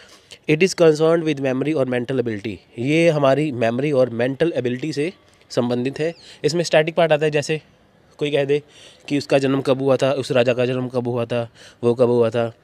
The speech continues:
भारत कब आज़ाद हुआ था, ठीक है। तो कहने का मतलब ये है कि ये स्टैटिक पार्ट है, इसमें आपको सिर्फ उतनी ही इन्फॉर्मेशन, अ, याद रखनी पड़ती है जितनी की ज़रूरी हो,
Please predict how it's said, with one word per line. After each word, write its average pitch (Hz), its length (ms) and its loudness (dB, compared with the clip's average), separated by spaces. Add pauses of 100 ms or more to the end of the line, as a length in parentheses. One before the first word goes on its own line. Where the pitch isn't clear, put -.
(260)
भारत 113 280 -4
कब 117 160 -4
आज़ाद 113 280 0
हुआ 113 180 2
था, 110 240 -4 (480)
ठीक 139 160 -6
है। 165 120 -4 (520)
तो 127 100 4
कहने 143 280 2
का 175 80 0
मतलब 170 220 4
ये 165 180 4
है 165 80 2
कि 190 140 -8
ये 170 340 -4
स्टैटिक 160 360 0
पार्ट 151 260 -2
है, 113 80 -2
इसमें 95 280 -10 (520)
आपको 131 280 0
सिर्फ 170 180 -2
उतनी 165 360 -2
ही 170 60 0
इन्फॉर्मेशन, 160 600 -2 (540)
अ, 127 200 4
याद 131 320 4
रखनी 151 200 -4
पड़ती 135 300 -6
है 156 80 -6
जितनी 139 300 -10
की 165 200 -10
ज़रूरी 120 400 -2
हो, 92 220 -12